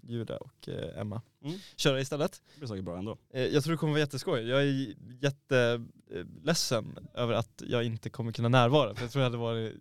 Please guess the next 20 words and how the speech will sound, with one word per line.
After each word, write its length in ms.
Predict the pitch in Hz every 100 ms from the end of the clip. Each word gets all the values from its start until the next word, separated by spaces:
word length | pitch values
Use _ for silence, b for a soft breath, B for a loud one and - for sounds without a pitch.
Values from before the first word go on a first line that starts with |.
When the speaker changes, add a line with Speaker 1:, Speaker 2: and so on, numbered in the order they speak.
| - - -
Speaker 1:
jävligt 360 | 123 113 117
underhållande 560 | 127 120 131 127 110 110
att 160 | 58 113
Speaker 2:
Ja. 80 | 107
Speaker 1:
faktiskt 220 | - 113
vara 160 | 123 113
där. 60 | 107
Men 180 | 127
det, 180 | 139 135
det 320 | 143 151 143 -
kommer 200 | 156 143
ju 40 |
någon, 240 | 131 120 117
eh, 160 | 110
Halloween-sittning 600 | 117 123 110 120 - 110
för 160 | 107 101
vår 220 | 95 71
del 160 | 65 64
också 320 | - - 80
i, 260 | 76 76